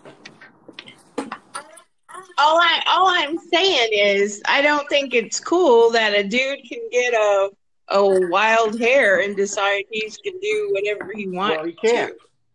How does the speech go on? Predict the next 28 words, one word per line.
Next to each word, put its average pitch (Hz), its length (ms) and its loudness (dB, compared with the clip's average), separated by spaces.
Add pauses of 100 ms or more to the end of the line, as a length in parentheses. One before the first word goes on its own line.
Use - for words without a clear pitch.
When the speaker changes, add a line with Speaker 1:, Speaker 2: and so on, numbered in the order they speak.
Speaker 2:
over 143 240 -6
a 135 60 -8
wild 135 420 -6
hair 147 360 -14 (2250)
because 156 380 -8
there's 175 280 -10
no 180 120 -8
provision 180 500 -14
for 147 140 -18
that 135 260 -10
in 143 80 -20
God's 135 320 -16
law. 180 300 -10 (2000)
Speaker 1:
No, 247 500 0 (120)
but 226 240 0
you 254 160 0
know 262 260 4
there 214 260 4
are 202 400 2 (380)
there 226 180 4
are 208 220 2
people 220 420 -4
that 185 240 0
have 190 300 -2
manipulated 185 840 -2
this 175 320 -6
word 175 540 0
to 180 240 -4